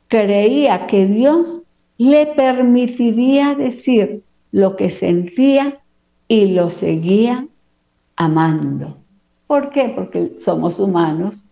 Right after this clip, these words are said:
y porque somos frágiles, pero como somos sus hijos, Él nos creó y nos formó a cada uno de una manera diferente, cada uno de una manera diferente, entonces todos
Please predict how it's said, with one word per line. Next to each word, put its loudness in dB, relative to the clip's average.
y -2
porque 0
somos -2
frágiles, -4
pero 0
como 0
somos 0
sus -2
hijos, -4
Él 2
nos -2
creó 4
y 2
nos -4
formó 0
a 0
cada 0
uno 2
de 0
una 0
manera 0
diferente, -2
cada 0
uno 2
de 2
una 2
manera 2
diferente, 0
entonces -2
todos 0